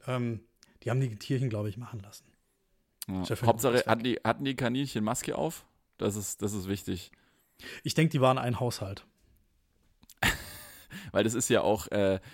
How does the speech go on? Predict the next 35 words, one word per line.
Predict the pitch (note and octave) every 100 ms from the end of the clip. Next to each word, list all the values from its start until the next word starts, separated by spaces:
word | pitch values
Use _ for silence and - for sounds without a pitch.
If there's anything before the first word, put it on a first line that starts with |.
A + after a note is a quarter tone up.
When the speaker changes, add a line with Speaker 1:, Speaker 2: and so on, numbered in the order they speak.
| - _
Speaker 2:
hier | G#2 G#2 -
bei | - F#2+
der, | F#2+
bei | F2+ F#2+
der | G2
Diskussion | G#2 - F2+ G2+ A#2
um | G#2 F#2
die | F#2+ F#2+
Wiedereröffnung | A#2 G2 D#2 G#2 G#2+ G2 G#2 - - -
von, | - F#2+ F#2+ F#2+ -
äh, | G2 F#2 F#2 F#2+ _ _ - -
Bordellen | G2 G2 F#2+ A2 A#2+
und | - G2+ F#2+ -
ähnlichen | G#2 A2 G2
Etablissements | - G2+ F#2+ F#2+ G2+ F#2+ G#2 F#2+
wird | G2+
ja | G#2
auch | - -
jetzt | G2 -
viel | - A3 -
am | G3+
Hygienekonzept, | F#2+ F#2 G#2+ A2+ F#2+ F#2 G2+ - - -
äh, | G2+
herumdiskutiert, | G2 F#2 F#2+ A2 G#2 - G2+ - G#2 - - - - _
äh, | - G2 F#2+ -
wie | G2 G2+ A2+
und | - A2
wo | G2+
die | G#2 F#2+
Maskenpflicht, | G2 - G#2 - G2 F#2+ -
äh, | - F#2+ F#2 F2+ F#2
gilt | G#2+ A#2 A2+
und, | - G2+ F#2+ F#2 -
und, | G2 F#2 F#2
äh, | F2+ F#2